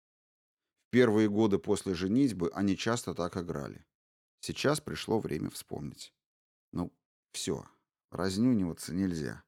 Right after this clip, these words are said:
Он осыпал жену воздушными поцелуями и требовательно помахал: «Иди!» Если начнётся болезнь, это их последнее свидание. Сам лёг на кровать,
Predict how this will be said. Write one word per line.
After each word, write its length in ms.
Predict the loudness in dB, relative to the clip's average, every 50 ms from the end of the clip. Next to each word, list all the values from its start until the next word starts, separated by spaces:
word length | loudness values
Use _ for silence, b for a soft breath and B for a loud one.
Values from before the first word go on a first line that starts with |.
| _ _ _ _ _ _ _ _ _ _ _ _ _ 4
Он 240 | 6 6 6 8 6
осыпал 460 | 4 4 2 -2 0 2 2 2 4
жену 300 | 4 6 6 6 6 8
воздушными 600 | 6 6 4 4 2 0 0 0 0 0 2 2
поцелуями 720 | 0 -2 -6 -4 0 0 2 4 6 6 8 8 6 6 4
и 160 | 4 2 0
требовательно 800 | 2 4 4 6 6 6 6 6 6 6 4 4 2 2 2 2
помахал: 600 | 2 2 4 4 4 4 2 -2 -2 -2 -2 -4 -2
«Иди!» 720 | 0 2 2 2 2 0 0 2 2 2 2 0 -4 -8 _ _ _ _ _ _ _ _ _ _ _ _ _ _ _ _ _ _ _ -10
Если 380 | -4 0 0 0 0 0 -2 -2
начнётся 540 | 0 0 -2 -2 -2 -2 -4 -4 -4 -6 -6
болезнь, 480 | -4 -2 0 2 0 0 0 -4 -10 -14 _ _ _ _ _ _ _ _ _ _ _ _ -6
это 280 | -2 0 0 0 -2 -6
их 320 | -6 -6 -6 -8 -8 -8
последнее 580 | -8 -10 -10 -8 -6 -4 -4 -4 -2 -2 -4 -4
свидание. 640 | -6 -6 -8 -8 -6 -8 -8 -8 -10 -12 -14 -16 _ _ _ _ _ _ _ _ _ _ _ _ _ _ _ _ _ _ _ -8
Сам 380 | 2 6 6 8 8 8 8
лёг 240 | 8 8 6 6 4
на 120 | -2 -2
кровать, 600 | -2 0 0 2 2 4 2 2 0 -4 -14 -14